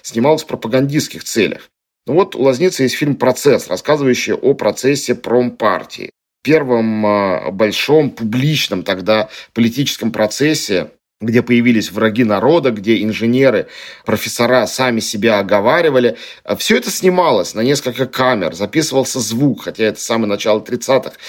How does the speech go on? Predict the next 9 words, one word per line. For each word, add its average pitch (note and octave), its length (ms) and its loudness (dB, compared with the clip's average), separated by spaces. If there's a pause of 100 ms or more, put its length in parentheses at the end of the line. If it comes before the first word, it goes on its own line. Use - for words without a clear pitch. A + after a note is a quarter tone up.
(180)
Была B2+ 300 2
довольно C#3 300 2
новаторская A#2+ 680 0
и - 20 2
очень A2+ 220 -2
дорогая A#2 420 2
технология. B2+ 760 0 (600)
Для A#2 220 2
чего? F3+ 540 2